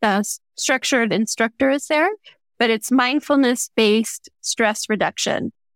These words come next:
And the data and publications for that are so powerful. The reduction in anxiety, chronic stress, sleep. It also seems to help with things that aren't as intuitive, like blood sugar control and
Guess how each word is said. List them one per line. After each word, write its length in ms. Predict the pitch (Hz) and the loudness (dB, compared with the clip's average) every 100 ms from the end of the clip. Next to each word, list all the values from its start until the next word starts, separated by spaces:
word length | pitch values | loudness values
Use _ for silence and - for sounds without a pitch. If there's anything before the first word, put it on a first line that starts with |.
| _ _ | _ _
And 220 | 226 220 240 | -2 2 2
the 80 | |
data 260 | 240 262 320 | 2 0 2
and 220 | 269 247 | 0 0
publications 680 | 311 269 247 269 294 247 233 | 0 -2 0 0 0 2 0
for 140 | 240 | 0
that 300 | 214 180 - - | 0 0 -2 -2
are 140 | 220 | -2
so 560 | - - 269 240 214 190 | -2 0 2 2 2 0
powerful. 720 | 233 190 202 208 175 - 175 | 0 0 -2 -4 -4 -4 -4
The 200 | 202 196 | -2 -2
reduction 560 | 185 185 208 220 - 196 | -2 -4 -4 -2 -2 -2
in 160 | 190 190 _ _ _ - | -4 -8 _ _ _ -2
anxiety, 800 | 214 208 247 247 254 262 254 247 | 0 2 0 0 0 0 0 -2
chronic 480 | - 220 208 196 - | -4 -4 -2 -4 -6
stress, 640 | - 233 233 226 226 - - _ _ | -2 0 2 0 -2 -8 -16 _ _
sleep. 380 | 247 240 226 226 _ _ - | 0 2 0 -4 _ _ -4
It 100 | 247 | -2
also 320 | - 311 381 | 0 0 0
seems 300 | 339 285 262 | 0 2 0
to 120 | 294 | 0
help 240 | 240 220 214 | 0 -2 0
with 160 | 233 | -4
things 360 | - 226 220 - | 0 0 0 0
that 220 | 208 196 - | 0 0 0
aren't 280 | 269 453 | 0 0
as 200 | 269 214 | 0 0
intuitive, 540 | 202 202 196 185 - - - | 0 0 0 0 -2 -6 -4
like 220 | 202 196 _ 220 | -2 -2 _ -2
blood 200 | 254 - | 0 0
sugar 280 | 302 190 | -2 -2
control 580 | - 214 - 196 127 - _ _ _ - | -4 -6 -4 -2 -2 -4 _ _ _ -2
and 580 | 214 180 196 208 202 | 0 0 -2 -4 -6